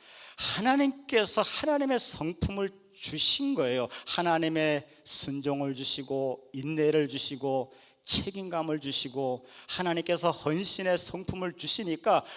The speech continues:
하나님이 주시는 그 성품으로 백 년간 방주를 만든 거예요. 아브라함, 하나님께 순종했다고 성경은,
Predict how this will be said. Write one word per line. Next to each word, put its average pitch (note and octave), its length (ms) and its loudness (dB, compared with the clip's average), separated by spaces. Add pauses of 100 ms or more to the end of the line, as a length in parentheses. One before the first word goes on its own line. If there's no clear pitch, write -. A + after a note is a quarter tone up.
(220)
하나님이 B3 760 0
주시는 F#3+ 540 2
그 G#3+ 180 0
성품으로 F3+ 920 0 (380)
백 A2 200 -8
년간 F3+ 680 -4 (420)
방주를 A2+ 800 -10 (1080)
만든 C3 380 -14
거예요. F2 240 -16 (2000)
아브라함, B2 560 -8 (1500)
하나님께 E3+ 380 -6
순종했다고 E3+ 720 -4
성경은, A#2+ 440 -8